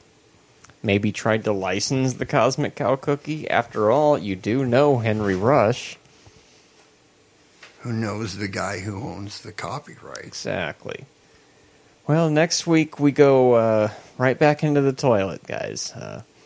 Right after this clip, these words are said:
Speaker 1: this one's an okay episode, but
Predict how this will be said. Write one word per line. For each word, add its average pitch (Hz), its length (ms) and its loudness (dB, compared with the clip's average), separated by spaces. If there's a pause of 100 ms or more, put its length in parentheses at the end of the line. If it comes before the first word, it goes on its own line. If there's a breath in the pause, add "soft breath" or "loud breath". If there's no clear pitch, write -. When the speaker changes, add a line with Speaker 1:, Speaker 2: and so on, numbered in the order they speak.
(380 loud breath)
Speaker 1:
this - 220 -2
one's 180 180 2
an 147 120 4
okay 139 420 2
episode, 101 760 -4 (540)
but 82 220 -2